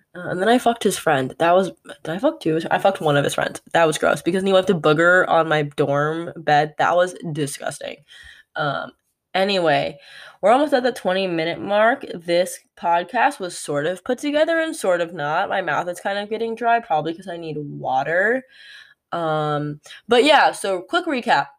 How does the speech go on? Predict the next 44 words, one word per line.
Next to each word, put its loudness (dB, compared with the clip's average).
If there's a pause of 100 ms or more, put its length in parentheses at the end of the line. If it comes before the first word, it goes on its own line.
(960)
This -6
podcast 4
may -2
end 0
eventually. -4
I 2
don't -4
know -6
when. -2
I 0
do -6
think -4
I 2
wanna 2
make -4
a -8
sticker. -4 (260)
Boys 2
and -6
girls 2
can -2
be 0
friends, -4
I 0
think. -12 (340)
You -4
can 0
have 2
a 4
different -2
hookup 0
type 4
and -2
a 0
dating 2
type, 0
but 2
I -2
think -8
that's -4
more 0
applicable -2
towards 0
men. -2